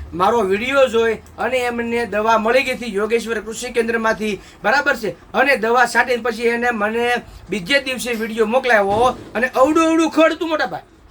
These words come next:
આ બાટલા જવડું અવડું અવડું ખડ હતું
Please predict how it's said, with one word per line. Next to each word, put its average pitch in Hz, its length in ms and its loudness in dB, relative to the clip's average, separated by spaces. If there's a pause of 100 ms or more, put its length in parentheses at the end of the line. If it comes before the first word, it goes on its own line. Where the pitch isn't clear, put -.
આ 262 220 2
બાટલા 247 440 4
જવડું 254 360 -4
અવડું 240 480 0
અવડું 247 300 -4
ખડ 240 400 0
હતું 233 680 2